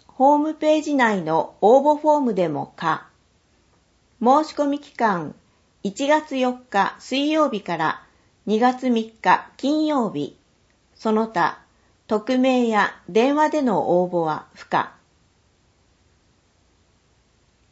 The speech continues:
ミニミニ情報、一月一日から雇用保険制度が変わります。六十五歳に達した日以後に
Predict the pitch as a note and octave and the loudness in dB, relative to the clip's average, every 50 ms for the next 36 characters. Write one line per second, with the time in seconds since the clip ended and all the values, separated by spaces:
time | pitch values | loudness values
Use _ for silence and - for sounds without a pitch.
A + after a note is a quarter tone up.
0 | _ _ _ _ - A#3 B3+ C4 C#4+ C#4+ D4 D4+ D4 D4 D4 D4 C#4 C#4 C#4+ C#4+ | _ _ _ _ -2 0 0 0 0 0 -2 -2 -2 -2 -2 -4 -2 0 0 2
1 | C4+ B3 A#3 - F3 E3+ D#3+ D3 D3 - - - _ _ _ _ _ _ G#3 F#3+ | 2 0 -2 -4 -4 -4 -4 -4 -6 -8 -12 -16 _ _ _ _ _ _ -14 -8
2 | - C#4 C#4 D4 D4 D4 D4 - - _ C#4 C#4 C#4 C#4 D4 C#4 C#4 C#4 - - | -6 -4 -2 0 -2 -2 -4 -8 -14 _ -10 -10 -8 -6 -6 -8 -8 -10 -14 -10
3 | - F3+ E3 D#3 D3+ - - - - _ _ _ _ - - A3 B3 C#4 D4+ D#4 | -8 -4 -2 -2 -2 -2 -4 -8 -14 _ _ _ _ -6 -4 0 2 2 2 0
4 | D4+ D4 D4 D4 - D4 D4 D4+ C#4+ D4 - D4+ D4 D4 C4 A3+ F#3+ D#3+ E3 D3+ | -2 -4 -8 -6 -4 -4 -4 -4 -6 -8 -6 -4 -4 -4 -4 -4 -6 -6 -6 -8
5 | - - E3 E3+ F3+ F3+ F#3+ E3+ E3 E3 F3 - - - _ _ _ _ _ _ | -6 -6 -4 -4 -4 -4 -4 -8 -10 -10 -14 -16 -18 -20 _ _ _ _ _ _
6 | _ _ _ _ _ _ _ _ _ _ _ _ _ _ _ _ _ _ _ _ | _ _ _ _ _ _ _ _ _ _ _ _ _ _ _ _ _ _ _ _
7 | _ _ _ _ _ _ _ _ _ _ _ - G#3 G#3+ A3 A3 D4 D4 C4+ D#4+ | _ _ _ _ _ _ _ _ _ _ _ -4 -2 -2 -2 -2 -4 -4 -2 -2
8 | D#4 D#4 D4 D4+ D4+ D#4 D4+ D4+ C#4 C4+ B3 A3 G3 F#3+ - F#3 F#3 F#3+ - - | -2 -2 -2 -2 -4 -4 -2 -2 -2 0 0 -2 -4 -4 -4 -4 -4 -4 -6 -6
9 | - - G#3+ G#3 - - G#3 F#3+ - - A#3+ A#3+ A3 A3 G3+ F3 D#3+ D#3 E3 - | -6 -6 -6 -6 -6 -8 -8 -8 -6 -6 -6 -4 -2 -2 -2 -4 -4 -8 -10 -10
10 | - | -12